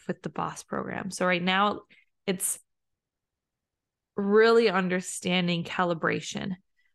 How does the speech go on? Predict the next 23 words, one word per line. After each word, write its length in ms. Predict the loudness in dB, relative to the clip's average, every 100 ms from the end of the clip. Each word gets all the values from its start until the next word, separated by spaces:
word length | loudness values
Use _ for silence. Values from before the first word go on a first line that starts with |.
| -4
understanding 540 | 0 0 0 0 0
quantum 600 | -2 0 0 0 -4 -4
leaps, 480 | -4 -6 -8 -10 -10 -12 -20 -20 -12 -4
understanding 880 | 2 2 0 0 0 0 0 -4 -6 _ _ _
that 300 | 0 0 0 -4 _
when 460 | -2 2 2 2 2
we 140 | 2
become 680 | 0 -4 -4 0 0 2 -2 -4 _ _ _ _ _ _ -4
this 340 | -2 -2 -4 -6 -4
beautiful 560 | 2 4 6 4 4 0
balance 400 | 0 -2 -2 -2
of 60 | -2
masculine 440 | -2 -4 -4 -6
and 80 | -2
feminine 300 | -2 -2 -4
energy, 400 | -4 -2 -2 0
when 160 | 0
we, 200 | 0 -2 -6 -20 -6
when 100 | 0
we 140 | 0
tap 420 | -2 -4 -2 -2 -2
into 220 | 0 0
that 420 | -2 -2 -2 -4